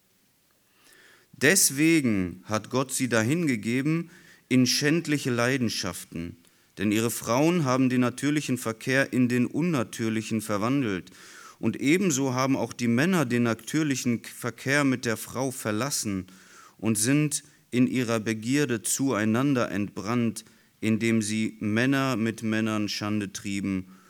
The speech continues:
und empfingen den gebührenden Lohn ihrer Verwirrung an sich selbst. Und wie sie es nicht für gut fanden, Gott anzuerkennen, hat Gott sie dahingegeben,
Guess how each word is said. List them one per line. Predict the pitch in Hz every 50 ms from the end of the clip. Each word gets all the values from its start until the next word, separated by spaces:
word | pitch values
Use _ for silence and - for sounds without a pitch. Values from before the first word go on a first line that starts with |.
| _ _ _ _
und | - 104 -
empfingen | 76 101 113 - - - - 135 143 151 151 147 143
den | 117 117 110 107
gebührenden | 104 107 101 107 123 127 131 123 127 113 107 110 107 107
Lohn | 104 110 117 131 135 139 127 -
ihrer | 107 117 101 107 104
Verwirrung | 101 - - 110 98 92 95 104 110 107 107 107 107 107 104 101 - _ _ _ _ _ _ _ _
an | - 101 98 98
sich | 92 98 90 - -
selbst. | 95 82 71 69 65 - - - - - - _ _ _ _ _ _ _ _ _ _ _ _ _ _ _ _ - - - - - - _
Und | - 117 123 117
wie | 139 151
sie | 147 151
es | 156 147 143 151
nicht | 151 180 208 208 -
für | - 147 143 131
gut | 123 123 151 214 247 240 -
fanden, | - - 123 123 123 120 110 117 117 110 107
Gott | 139 147 185 190 - - -
anzuerkennen, | 139 147 196 240 - - - 147 127 104 107 104 - 127 127 139 147 151 151 156 156 - - - - - -
hat | - 120 120 - - -
Gott | 127 139 185 190 -
sie | - 147 139 117
dahingegeben, | 120 117 113 110 120 143 185 208 190 160 127 120 104 110 120 120 123 120 127 127 127 127 123 123